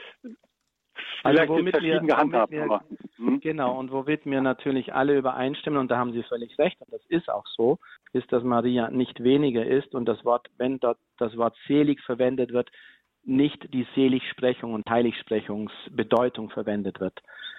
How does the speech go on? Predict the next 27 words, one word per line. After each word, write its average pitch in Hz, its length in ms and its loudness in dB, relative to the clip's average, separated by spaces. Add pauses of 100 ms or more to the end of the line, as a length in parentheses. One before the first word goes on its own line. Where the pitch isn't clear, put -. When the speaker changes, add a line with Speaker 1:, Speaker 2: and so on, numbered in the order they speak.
(280)
Speaker 1:
Es 104 200 0
ist - 180 -2
die 113 80 4
selige 117 340 2
Jungfrau 113 360 -2
Maria, 113 400 0
die 110 280 -8
eben 113 200 -4
im 113 100 -4
Himmel 117 400 0 (460)
in 120 100 0
ihrer 113 260 2
Seligkeit 120 720 0
lebt, 123 440 2
das - 220 -14
stimmt, 143 340 -2 (480)
aber 110 240 0
die 113 120 0
Wortbedeutung 110 760 -2
ist - 180 -6
wahrscheinlich 110 340 -2
ein 113 80 -2
bisschen 107 280 0
anders 113 280 2
gemeint, 107 440 0
als 113 220 0
man's 101 200 -4